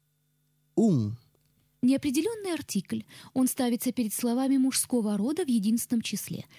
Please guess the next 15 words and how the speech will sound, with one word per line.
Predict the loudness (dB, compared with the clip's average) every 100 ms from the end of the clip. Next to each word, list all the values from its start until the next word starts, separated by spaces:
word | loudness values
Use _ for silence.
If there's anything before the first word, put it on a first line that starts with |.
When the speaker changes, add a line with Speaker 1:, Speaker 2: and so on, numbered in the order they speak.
| -10 -4
Speaker 2:
Например, | -2 2 2 2 -2 _ _ _ 2
Speaker 1:
Un | 4 4 4
museo. | 2 2 2 2 0 -8 -14 _ _ _ _ _ _ -6
Speaker 2:
слово | -2 0 0 0 -2 -4 0
Speaker 1:
Museo. | 4 4 4 0 2 4 2 0 _ _ _ _
Speaker 2:
мужского | -2 0 0 0 0 0
рода | -2 -2 0
в |
единственном | 2 2 0 -2 -2
числе. | -2 -6 -4 -4 -6 -20 -20 -2
Перед | 0 2
губными | 0 2 4 4
звуками | 2 0 -2 0 0 0 -2
"б", | 0 2 2 0 -4 _ _
"ф", | -20 -14 -4 -4